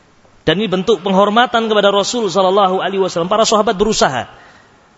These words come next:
Rasul mengatakan, "Biarkan unta ini berjalan. Di mana dia berhenti, disitulah saya akan,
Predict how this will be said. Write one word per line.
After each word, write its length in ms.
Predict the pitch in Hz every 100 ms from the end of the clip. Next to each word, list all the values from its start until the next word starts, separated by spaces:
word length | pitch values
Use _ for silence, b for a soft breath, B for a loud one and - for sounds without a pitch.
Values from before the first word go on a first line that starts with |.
| _ _ _ _ _ -
Rasul 320 | 127 127 147
mengatakan, 420 | 143 139 139 139
"Biarkan 380 | 135 139 131 135
unta 260 | 135 131 131
ini 160 | 135
berjalan. 480 | 127 123 127 131 127 - - - _ _ -
Di 80 | 139
mana 180 | 147 143
dia 140 | 135 135
berhenti, 460 | 131 135 127 135
disitulah 400 | 127 135 131 120
saya 180 | 135 117
akan, 220 | 123 120